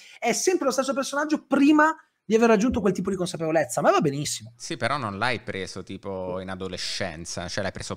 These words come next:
Speaker 2: pochi anni prima, capito? Quindi
Speaker 1: E pochi anni prima, però c'è anche da dire che, eh, pochi anni prima, eh, eh, quello è il Thanos, è il Thanos che vediamo in Guardiani della Galassia.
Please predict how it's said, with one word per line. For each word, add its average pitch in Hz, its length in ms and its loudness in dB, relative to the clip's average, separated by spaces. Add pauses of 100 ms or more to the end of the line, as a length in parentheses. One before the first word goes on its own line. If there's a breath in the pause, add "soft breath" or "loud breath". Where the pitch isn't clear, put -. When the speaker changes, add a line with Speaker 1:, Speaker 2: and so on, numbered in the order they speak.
(120)
Speaker 2:
pochi 123 380 -4
anni 95 280 -10
prima, 87 400 -12
capito? 90 400 -8
Quindi 104 280 -4
Speaker 1:
E 208 840 6
pochi 208 200 -4
anni 240 160 2
prima, 226 400 2
però 175 200 4
c'è 196 140 2
anche 170 160 0
da 165 80 2
dire 180 240 2
che, 170 300 -4 (360 soft breath)
eh, 151 380 -4
pochi 196 220 0
anni 208 140 0
prima, 170 500 2
eh, 156 260 -2
eh, 151 80 -4
quello 233 220 8
è - 20 10
il 170 160 6
Thanos, 196 480 4
è - 80 2
il 180 220 6
Thanos 202 400 4
che 175 100 2
vediamo 160 320 4
in 147 240 -2
Guardiani 143 280 2
della 135 120 -2
Galassia. 127 480 0